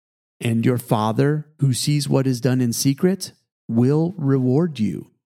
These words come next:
Do not store up for yourselves treasure on earth, where moths and vermin destroy, and where thieves break in and steal.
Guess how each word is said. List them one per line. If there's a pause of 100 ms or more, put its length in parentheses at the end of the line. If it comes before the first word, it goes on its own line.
(520)
Do
not
store
up
for
yourselves (100)
treasure
on
earth, (100)
where
moths
and
vermin
destroy, (100)
and
where
thieves
break
in
and
steal.